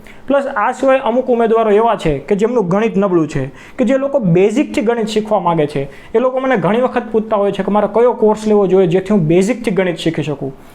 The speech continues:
તો મિત્રો, આજે જે આપણે ખુશખબરની જાહેરાત કરવાના છીએ, તો એ સાંભળ્યા પછી મને નથી લાગતું કે તમારે કોઈ પણ પ્રકારનો કોર્સ ખરીદવો પડે.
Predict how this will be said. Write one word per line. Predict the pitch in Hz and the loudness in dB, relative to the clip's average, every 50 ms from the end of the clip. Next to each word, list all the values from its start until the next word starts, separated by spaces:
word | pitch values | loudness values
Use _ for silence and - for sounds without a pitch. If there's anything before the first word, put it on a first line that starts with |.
| - - | -14 -4
તો | - 262 | -2 -2
મિત્રો, | 269 254 - 285 | 0 0 0 -2
આજે | 277 - - 170 165 180 202 247 247 | -2 -2 -2 -2 -2 0 0 0 2
જે | - 240 | 2 0
આપણે | 240 240 240 - | -2 0 -2 -4
ખુશખબરની | - - - 262 - - - 254 247 233 240 214 | -4 -2 -2 -2 -2 -2 -2 -2 -2 0 0 0
જાહેરાત | 165 185 165 160 175 170 160 165 - | 0 0 0 0 0 -2 -2 -2 -2
કરવાના | 156 151 147 143 143 135 | -2 -2 -2 -2 -4 -6
છીએ, | 135 - 139 135 139 - - - - - - | -6 -6 -6 -6 -6 -6 -10 -18 -18 -6 -4
તો | - | -4
એ | - - 254 | 0 0 0
સાંભળ્યા | 247 - 214 190 190 190 220 240 | 0 0 0 0 2 2 0 0
પછી | 233 247 226 233 247 | 0 -2 -2 -2 -2
મને | 208 185 196 226 254 | 0 0 0 0 0
નથી | 254 254 254 254 | 0 0 -2 0
લાગતું | 233 226 220 - 233 214 | -2 -2 -4 -2 -4 -2
કે | 220 214 | -2 -2
તમારે | 214 214 214 220 214 214 214 | -2 0 0 0 0 0 0
કોઈ | 214 233 247 | 2 2 2
પણ | 247 254 226 214 | 2 0 -2 -2
પ્રકારનો | 214 202 - 202 202 202 196 | -2 -2 0 -2 0 0 -2
કોર્સ | 175 - 202 220 226 220 - - | -4 0 0 0 0 0 -4 -4
ખરીદવો | 208 185 175 165 156 143 | -2 -2 0 2 0 0
પડે. | - 143 139 135 135 | 0 -2 -4 -4 -4